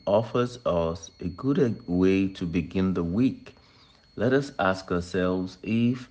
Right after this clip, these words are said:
there are things we cannot give up for the sake of the kingdom,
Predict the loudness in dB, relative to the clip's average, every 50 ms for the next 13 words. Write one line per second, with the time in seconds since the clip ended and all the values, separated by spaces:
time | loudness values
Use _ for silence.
0 | -16 -8 -2 0 2 4 4 2 2 0 -2 -4 -2 0 0 2 0 -2 -4 -6
1 | -12 -14 -14 -16 -18 -20 _ -8 -4 -2 -2 -2 -4 -6 -6 -4 -4 -2 -2 -4
2 | -4 -6 -8 -8 -4 -2 0 0 0 0 0 -2 -2 -4 -6 -10 -6 -4 -4 -4
3 | -4 -6 -8 -6 -6 -6 -6 -6 -6 -8 -8 -8 -10 -16 -12 -6 -4 -2 0 0
4 | 0 2 2 2 2 0 -2